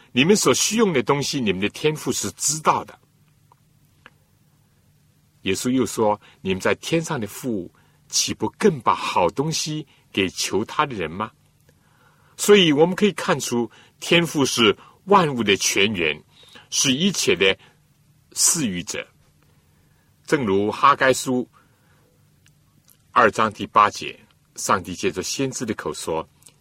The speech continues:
：“银子是我的，金子也是我的。”上帝是厚赐百物给人享受的上帝，一切的财富、物质的、属灵的，都出于他。他是万福的根源。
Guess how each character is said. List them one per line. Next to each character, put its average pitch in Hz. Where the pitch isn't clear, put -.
：“银 107
子 117
是 -
我 73
的， -
金 220
子 -
也 180
是 -
我 -
的。” -
上 139
帝 110
是 98
厚 175
赐 -
百 -
物 101
给 87
人 90
享 -
受 151
的 90
上 -
帝， -
一 117
切 113
的 98
财 87
富、 98
物 180
质 101
的、 95
属 -
灵 85
的， 101
都 120
出 -
于 82
他。 -
他 -
是 -
万 160
福 -
的 90
根 160
源。 76